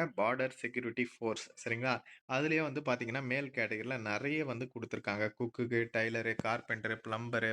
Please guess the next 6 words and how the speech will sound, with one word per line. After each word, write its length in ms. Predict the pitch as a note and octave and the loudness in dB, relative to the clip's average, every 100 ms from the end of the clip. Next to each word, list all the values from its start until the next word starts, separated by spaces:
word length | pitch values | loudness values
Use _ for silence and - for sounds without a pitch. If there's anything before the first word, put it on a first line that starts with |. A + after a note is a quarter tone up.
| G#2+ | 2
வாட்டர் 340 | A2 A2+ A2+ - | 2 0 -4 0
கேரியரு, 480 | A2 A2+ G#2+ G#2+ G#2+ A2 - - - _ A#2 | 0 0 -2 0 -2 -4 -14 -20 -20 _ 2
வாட்டர் 300 | A#2 B2 A#2+ | 2 0 -2
சப்ளை, 300 | A2+ A2+ A2 A2 - _ _ _ _ _ _ _ _ - | -4 0 0 0 -4 _ _ _ _ _ _ _ _ -8
அதுக்கப்புறம் 460 | B2+ A#2 A#2 B2+ D#3+ - - - | -2 0 0 0 -2 -4 -10 -6
அப்போல் 340 | G#2+ - C3 | -6 0 0